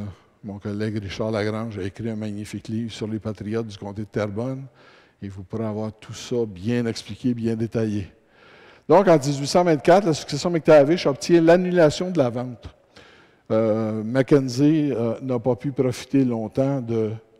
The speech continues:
des, euh, avantages de la seigneurie. C'est, euh, Marguerite Chaboyer, qui était la sœur de Rachel et la belle-sœur de Roderick, qui était la succession de McTavish. Elle avait épousé McTavish, alors les sœurs Chaboyer avaient épousé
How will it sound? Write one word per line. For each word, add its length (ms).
des, 340
euh, 260
avantages 520
de 80
la 160
seigneurie. 560
C'est, 380
euh, 140
Marguerite 420
Chaboyer, 560
qui 220
était 260
la 160
sœur 420
de 100
Rachel 720
et 120
la 140
belle-sœur 440
de 60
Roderick, 680
qui 260
était 220
la 140
succession 560
de 40
McTavish. 760
Elle 160
avait 240
épousé 340
McTavish, 800
alors 240
les 160
sœurs 260
Chaboyer 640
avaient 140
épousé 480